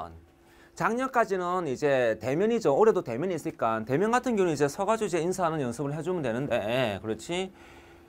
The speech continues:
비대면 같은 경우는 이제 제가 뭐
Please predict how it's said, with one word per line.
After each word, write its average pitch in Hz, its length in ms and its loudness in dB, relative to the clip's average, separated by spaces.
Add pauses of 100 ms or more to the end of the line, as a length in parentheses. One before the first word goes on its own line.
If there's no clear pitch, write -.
(460)
비대면 226 400 4
같은 214 260 0
경우는 151 460 2
이제 117 400 0
제가 120 240 0
뭐 107 400 2